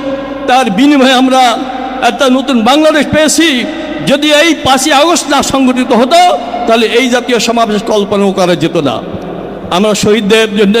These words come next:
জান্নাতি উচ্চ মকাম কামনা করি, যারা আহত হয়েছেন তাদের সুস্থতা কামনা করি। সময় সংক্ষেপ, শুধু আমার স্নেহের ছেলেদের উদ্দেশ্যে হৃদয়ের একটা কথা বলে যেতে চাই, সেটা হলো,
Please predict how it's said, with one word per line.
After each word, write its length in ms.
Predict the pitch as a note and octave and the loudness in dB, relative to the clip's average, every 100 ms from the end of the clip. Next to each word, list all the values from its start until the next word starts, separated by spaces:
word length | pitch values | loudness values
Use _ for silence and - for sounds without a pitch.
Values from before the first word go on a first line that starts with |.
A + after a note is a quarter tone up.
| F#3+ | 0
জান্নাতি 340 | G3 A#3 A3+ A#3 | 0 0 -2 -2
উচ্চ 140 | - | -2
মকাম 340 | A3 G#3+ G#3+ A#3 | -2 -2 -2 -2
কামনা 320 | A3+ A3+ A#3 | 0 0 0
করি, 280 | G#3 A#3+ A3+ A#3+ - - - - - - | 2 0 0 -6 -10 -12 -10 -10 -10 -4
যারা 160 | G#3 A3+ | 0 2
আহত 200 | G#3+ A#3 | 2 0
হয়েছেন 280 | A#3+ A#3 B3 | -2 0 -2
তাদের 340 | A#3 A#3 A#3+ B3+ - - A#3 - - - - - | -2 0 0 0 -4 -10 -10 -10 -10 -12 -12 -8
সুস্থতা 440 | - B3+ B3+ A#3+ B3+ | -2 -2 0 -2 0
কামনা 340 | B3 B3 C4 | 0 2 2
করি। 280 | B3+ B3+ A#3 E3 - B3+ - - - - - - | 2 2 0 -2 -6 -8 -8 -10 -10 -12 -12 -10
সময় 320 | - G3 A#3+ | -4 0 2
সংক্ষেপ, 460 | A#3 A#3 A#3+ B3 - - - - - - - | 2 0 2 2 2 -2 -10 -10 -10 -10 -4
শুধু 220 | A3+ G#3 | -2 0
আমার 280 | A3+ A3+ A3+ | 0 2 0
স্নেহের 580 | G#3+ - G#3+ A#3 A#3 A#3 - - - - - | -2 -2 -2 0 2 0 -4 -10 -10 -12 -10
ছেলেদের 480 | - - A3+ A3+ A3+ | -4 0 2 2 0
উদ্দেশ্যে 480 | A3 F#3+ A3 - A#3 A3+ A3+ - - - | 0 0 0 0 0 0 -2 -8 -8 -4
হৃদয়ের 420 | F#3+ A3 A3 G#3+ | -2 0 0 0
একটা 220 | G#3 A3 G3+ | 0 -2 0
কথা 140 | G3 | 0
বলে 180 | G3 F#3 | 2 2
যেতে 240 | F3 F3 D#3+ | 0 -2 -4
চাই, 240 | D#3 A#2 - - - - - - | -2 -2 -4 -8 -10 -10 -12 -10
সেটা 220 | - F#3+ F#3+ | -2 0 2
হলো, 180 | G#3+ | 2